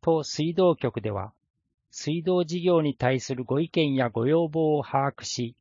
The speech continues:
今後の事業に反映するため、東京水道安心診断を実施しています。診断を実施する際には、事前に通知の上訪問します。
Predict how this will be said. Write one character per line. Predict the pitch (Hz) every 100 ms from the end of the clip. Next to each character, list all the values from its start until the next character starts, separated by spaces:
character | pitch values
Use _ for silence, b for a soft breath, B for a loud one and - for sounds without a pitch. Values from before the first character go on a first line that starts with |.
| _ _ _ _ _ -
今 | 151 170
後 | 175 180
の | 170
事 | 165
業 | 180 160
に | 123
反 | 104 127 147
映 | 147 143
す | -
る | 131 127
た | 117
め、 | 113 113 _ _ _ _ _ _ -
東 | 151 175 -
京 | 156 147 143
水 | - 147 165
道 | 170 175 -
安 | 156 160
心 | 151 180 175
診 | - 185 175
断 | 143 120 113
を |
実 | 101 120
施 | - 151
し | -
て | 151
い | 131
ま | 127 123
す。 | - - _ _ _ _ _ _ _ _ _
診 | - 147 165
断 | 170 170 165
を | 160
実 | 151 -
施 | 165
す | - 160
る | 151
際 | - 147 123
に | 104
は、 | 104 135 _ _ _ _ _ _ _
事 | 117 120
前 | 170
に | 170 165
通 | - 160 175
知 | 175
の | 170 156
上 | 156 165 -
訪 | _ 123 135
問 | 135 131 123
し | - 123
ま | 110
す。 | - -